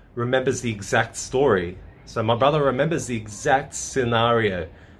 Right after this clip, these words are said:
the exact situation. So we both went through it consciously at the same time.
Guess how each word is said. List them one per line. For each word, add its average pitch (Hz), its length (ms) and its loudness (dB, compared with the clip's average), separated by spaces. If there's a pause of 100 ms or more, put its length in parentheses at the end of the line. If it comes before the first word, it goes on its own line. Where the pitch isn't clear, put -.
(100)
the 113 120 -6
exact 113 520 -4
situation. 110 1000 -2 (300)
So 143 220 2
we 143 80 4
both 175 340 2
went 190 220 -2
through 151 300 0
it - 200 -8
consciously 117 960 -2
at 113 160 -2
the 120 80 -8
same 101 300 0
time. 90 400 -4